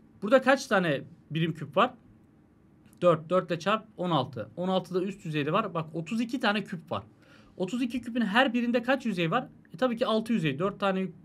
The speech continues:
e, yanlarda, iki tane de kapak, altı. Bakın altı tane yüzey var her bir küpte ve bu küpten on altı tane altta, on altı tane üstte, otuz iki tane var. Çarp otuz iki ile toplam küpün,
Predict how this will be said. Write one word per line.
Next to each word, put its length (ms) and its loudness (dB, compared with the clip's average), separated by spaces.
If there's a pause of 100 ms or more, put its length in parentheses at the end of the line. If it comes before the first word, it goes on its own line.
(120)
e, 160 -6
yanlarda, 540 2
iki 140 -10
tane 140 2
de 80 -2
kapak, 260 -4
altı. 320 0 (400)
Bakın 320 0 (340)
altı 440 4
tane 240 4
yüzey 360 2
var 160 2 (220)
her 300 4
bir 80 -4
küpte 460 0 (420)
ve 140 4
bu 100 0
küpten 480 4 (400)
on 160 2
altı 260 2
tane 180 2
altta, 260 2
on 140 -2
altı 220 0
tane 200 0
üstte, 200 -6
otuz 300 -4
iki 140 -6
tane 200 4
var. 160 2
Çarp 280 0
otuz 220 -6
iki 120 -4
ile 160 -4
toplam 460 -2 (120)
küpün, 540 -2